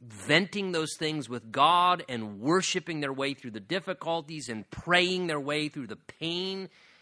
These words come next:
and all the hardships and the problems, and in a very passionate way, right?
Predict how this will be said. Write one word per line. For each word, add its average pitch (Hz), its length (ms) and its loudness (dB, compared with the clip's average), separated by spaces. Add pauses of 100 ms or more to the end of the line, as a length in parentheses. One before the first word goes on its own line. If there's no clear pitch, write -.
and 135 140 -8
all 143 160 2
the 113 100 -2
hardships 180 880 4
and 135 100 -6
the 113 80 -4
problems, 175 760 0 (200)
and 180 100 -4
in 196 60 2
a 180 60 4
very 233 240 2
passionate 175 680 -2
way, 175 300 -4
right? 135 300 -6